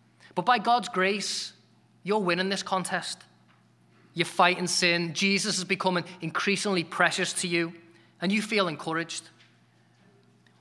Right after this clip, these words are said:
Well, Jude is gonna spur you on today. He's gonna remind you to keep doing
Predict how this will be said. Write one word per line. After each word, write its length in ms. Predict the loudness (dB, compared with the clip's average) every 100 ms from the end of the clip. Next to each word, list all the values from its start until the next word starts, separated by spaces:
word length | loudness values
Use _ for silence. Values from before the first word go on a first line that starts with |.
| -4
Well, 160 | 0 0
Jude 440 | 2 2 2 2
is 160 | 0 0
gonna 200 | 0 0
spur 460 | -2 -2 -2 0
you 280 | 0 -2 -2
on 280 | -2 -4 -8 -16 -20 -10
today. 340 | -4 0 0
He's 160 | 2 0
gonna 240 | 4 4
remind 440 | 4 4 4 2 -2
you 80 | -4
to 120 | -6
keep 440 | -4 -2 -2 0
doing 420 | 0 2 2 0